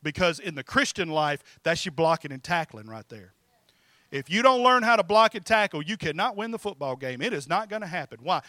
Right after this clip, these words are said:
It breeds a life of discipline. It's something that I learned from my pastor. It was, it's a life of di-, I'm up early every day. I was up at four forty-four this morning. I, I looked at the clock, four forty-four. Early.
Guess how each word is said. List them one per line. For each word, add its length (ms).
It 220
breeds 420
a 60
life 340
of 140
discipline. 480
It's 80
something 260
that 100
I 60
learned 300
from 100
my 160
pastor. 500
It 140
was, 200
it's 160
a 80
life 280
of 60
di-, 140
I'm 200
up 160
early 420
every 380
day. 400
I 80
was 140
up 100
at 80
four 240
forty-four 540
this 180
morning. 300
I, 140
I 80
looked 200
at 60
the 40
clock, 320
four 160
forty-four. 540
Early. 420